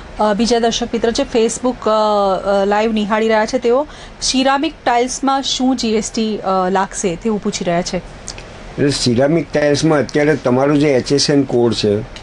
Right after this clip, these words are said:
Speaker 2: તમે જે, તમે સિરામિક tiles એટલે મ-, મોટે ભાગે registered હોય છે, wet ને excise ને જે લાગુ પડતા વેળામાં.
Speaker 1: જી.
Speaker 2: એટલે તમારું જે એચ એસ એન code છે, તમે સી બી એસ સીની વેબસાઇટ પર જઈને એચ એસ એન code નાખશો એટલે તમને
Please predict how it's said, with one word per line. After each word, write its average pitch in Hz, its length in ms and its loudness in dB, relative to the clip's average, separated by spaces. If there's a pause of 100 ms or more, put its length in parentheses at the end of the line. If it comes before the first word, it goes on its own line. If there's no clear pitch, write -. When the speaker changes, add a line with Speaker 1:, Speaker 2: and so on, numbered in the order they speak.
(340)
Speaker 2:
તમે 123 280 4
જે, 131 240 2 (260)
તમે 127 240 2 (500)
સિરામિક 131 520 2
tiles 131 260 2
એટલે 123 200 0
મ-, 120 260 2
મોટે 117 340 0
ભાગે 123 340 2
registered 120 600 0
હોય 110 220 2
છે, 117 120 -4
wet 113 480 -2
ને 110 380 0
excise 107 360 -2
ને 110 140 0
જે 110 200 0
લાગુ 104 360 0
પડતા 104 220 -2
વેળામાં. 104 440 0 (380)
Speaker 1:
જી. 196 120 -6
Speaker 2:
એટલે 135 180 2
તમારું 127 380 0
જે 151 120 2
એચ 131 240 0
એસ 143 160 0
એન 143 140 2
code 135 240 0
છે, 147 160 0
તમે 131 260 0
સી 123 180 -2
બી 135 160 2
એસ 131 60 0
સીની 131 220 0
વેબસાઇટ 123 460 0
પર 135 120 0
જઈને 123 240 0
એચ 120 240 0
એસ 127 140 0
એન 127 120 0
code 127 260 0
નાખશો 131 320 0
એટલે 120 200 0
તમને 120 480 0